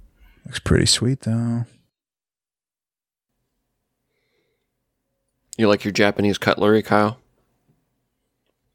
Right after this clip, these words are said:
Speaker 1: Big time, man. Ginsu knife?
Speaker 2: Uh, I don't know.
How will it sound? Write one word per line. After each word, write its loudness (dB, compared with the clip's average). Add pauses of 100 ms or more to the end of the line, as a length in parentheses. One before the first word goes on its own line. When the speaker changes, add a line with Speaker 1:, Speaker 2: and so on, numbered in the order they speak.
Speaker 1:
Big 0
time, -2
man. -2 (140)
Ginsu 0
knife? 4 (1600)
Speaker 2:
Uh, 2
I 2 (540)
don't -6
know. -2